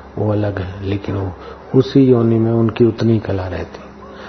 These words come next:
लेकिन मनुष्य, मनुष्य योनि में पांच कला लेकर दस कला तक पहुंच सकता है, पांच कला तो मनुष्य शरीर की है, छह कला धारण कर सकता है श्रद्धावान,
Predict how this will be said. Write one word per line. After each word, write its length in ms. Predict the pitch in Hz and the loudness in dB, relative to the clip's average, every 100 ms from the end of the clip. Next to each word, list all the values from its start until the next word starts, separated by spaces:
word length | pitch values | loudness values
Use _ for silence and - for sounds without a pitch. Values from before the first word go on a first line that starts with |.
| - - | -12 -2
लेकिन 240 | 107 104 104 | -2 0 2
मनुष्य, 480 | 104 113 113 - 117 | 2 2 2 2 2
मनुष्य 480 | 110 117 110 - | 4 2 2 2
योनि 240 | 113 113 113 | 2 4 4
में 220 | 113 107 | 4 2
पांच 300 | 110 110 - | 0 0 0
कला 280 | - 110 104 | 0 2 2
लेकर 500 | 98 104 - 110 104 - - - - - 104 | 0 -2 -2 -4 -4 -8 -6 -6 -6 -4 0
दस 280 | 104 113 - | 4 2 2
कला 220 | 120 113 107 | 2 2 2
तक 300 | 110 110 - | -2 -4 0
पहुंच 240 | 113 107 | 0 0
सकता 360 | - 104 - 107 | -2 -4 -4 -6
है, 180 | 107 - | -4 -2
पांच 240 | 110 107 | 0 0
कला 240 | - 107 | -2 -2
तो 140 | 107 113 | 0 0
मनुष्य 440 | 110 110 110 110 | 2 2 0 -2
शरीर 300 | - 113 110 | -2 0 0
की 180 | 107 107 | -2 -4
है, 220 | 98 104 - - - - - - | -4 -6 -12 -20 -20 -18 -18 -10
छह 180 | - 107 | -2 0
कला 300 | - 113 107 | 2 2 2
धारण 360 | 101 98 110 | 0 0 -2
कर 160 | 104 107 | 0 -2
सकता 380 | - 104 - 104 | -2 -6 -6 -6
है 80 | 98 | -6
श्रद्धावान, 800 | - 98 95 101 107 107 104 | -6 -4 -2 -2 -2 -6 -8